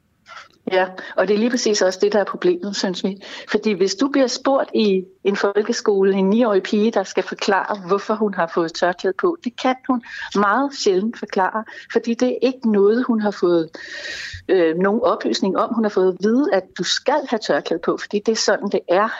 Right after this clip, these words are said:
i, i vores familie. Så den vil, den byrde vil vi faktisk også <laughs> gerne tage for pigerne. Så kan man sige, at der er nogen, der peger på, at i vores forsøg på at give piger, som er udsat for æresrelateret social kontrol, mere frihed,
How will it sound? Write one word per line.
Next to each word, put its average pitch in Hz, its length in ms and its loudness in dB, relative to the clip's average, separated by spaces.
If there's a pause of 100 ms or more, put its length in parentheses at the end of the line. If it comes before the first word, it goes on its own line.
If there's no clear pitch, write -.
(140)
i, 165 380 0 (120)
i 202 120 0
vores 175 300 -2
familie. 165 460 -4 (720)
Så 240 140 0 (200)
den 294 180 2 (200)
vil, 233 140 2 (240)
den 277 180 2 (180)
byrde 226 320 2
vil 214 120 0
vi 196 40 -8
faktisk - 320 -6
også - 200 -4
<laughs> - 120 -4
gerne 226 140 -2
tage 214 180 -2
for 202 220 -6
pigerne. 226 440 2
Så 269 120 -2
kan 285 120 -2
man 247 120 -2
sige, 262 160 0
at 254 60 2
der 269 60 2
er 262 40 2
nogen, 254 200 2
der 269 80 0 (120)
peger 240 280 2 (100)
på, 226 200 2 (360)
at 202 160 2
i 220 180 0
vores 180 280 2
forsøg 302 460 -2 (120)
på 277 120 2
at 247 280 0
give 196 260 0 (260)
piger, 226 460 0 (480)
som 202 180 0
er 170 140 4
udsat 277 420 0
for 185 80 0
æresrelateret - 640 0
social - 280 -4
kontrol, 165 380 -2
mere 262 320 2
frihed, 156 360 0